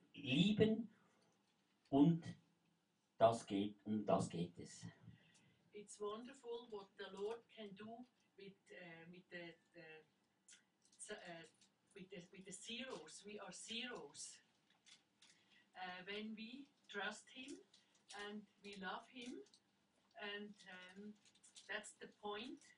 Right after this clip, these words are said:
Speaker 2: wo-, that's important.
Speaker 1: Ich glaube, die tiefste Botschaft, die Gott in unser Herzen schreiben muss, ist, dass wir es nicht sind.
Speaker 2: I believe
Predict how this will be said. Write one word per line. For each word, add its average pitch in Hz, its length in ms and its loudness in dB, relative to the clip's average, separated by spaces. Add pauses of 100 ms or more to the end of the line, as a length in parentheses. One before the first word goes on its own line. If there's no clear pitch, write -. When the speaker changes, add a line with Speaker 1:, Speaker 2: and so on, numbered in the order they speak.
(240)
Speaker 2:
wo-, 196 220 -4 (180)
that's 196 280 -6
important. 190 640 -10 (1600)
Speaker 1:
Ich - 120 -12
glaube, 180 400 8
die 151 200 4
tiefste 185 680 6
Botschaft, 170 600 6
die 127 100 -10
Gott 160 300 4
in 139 120 4
unser 139 300 8
Herzen 127 580 4
schreiben 135 560 4 (220)
muss, 120 360 2
ist, - 400 -2 (1200)
dass 117 400 8
wir 113 260 0
es 95 260 0
nicht 98 340 0
sind. 208 520 6 (1400)
Speaker 2:
I - 100 -4
believe 220 440 -6